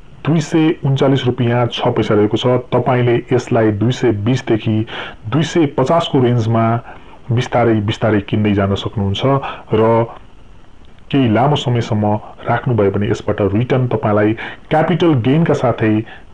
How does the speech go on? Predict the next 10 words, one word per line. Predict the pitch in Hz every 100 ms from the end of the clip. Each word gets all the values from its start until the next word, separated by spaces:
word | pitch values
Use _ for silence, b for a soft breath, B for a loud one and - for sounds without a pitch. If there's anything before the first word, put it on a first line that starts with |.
| 110
bonus | 107 135 139 143
तथा | 127 117
dividend | 98 120 120 117 107
पनि | 104
तपाईँले | 104 101 - 104
खान | - - 107
सक्नुहुन्छ। | 101 107 - 107 104 113
अ, | 110 - - - - - - - - - - - - - -
यसको | 131 135 175 -
इपिएस | 202 190 196 185